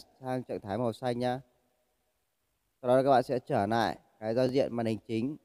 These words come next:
của cái đầu ghi Dahua này. Ở đây là kênh số chín. Đó. Thì, à, cái camera E O C wifi này đã kết nối được với đầu ghi Dahua.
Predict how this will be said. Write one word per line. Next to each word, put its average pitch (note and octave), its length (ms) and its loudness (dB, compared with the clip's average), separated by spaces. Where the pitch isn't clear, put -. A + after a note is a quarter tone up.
của F#2 300 0
cái G2 180 -2
đầu A#2 160 4
ghi A#2+ 180 0
Dahua A#2+ 340 4
này. G2+ 240 0
Ở A#2 100 -2
đây C#3 140 6
là A#2 200 8
kênh C#3 200 -6
số B2 120 -14
chín. B2+ 260 0
Đó. G#2 320 4
Thì, B2 120 2
à, A#2 220 6
cái A#2 320 4
camera C3 460 2
E C3 140 2
O C3 140 6
C - 200 -10
wifi C3 680 0
này A2+ 180 2
đã G2 180 -2
kết D#3+ 220 -6
nối C3+ 160 6
được B2+ 200 2
với G#2 160 -2
đầu A#2 180 2
ghi A#2 280 -4
Dahua. A#2+ 480 2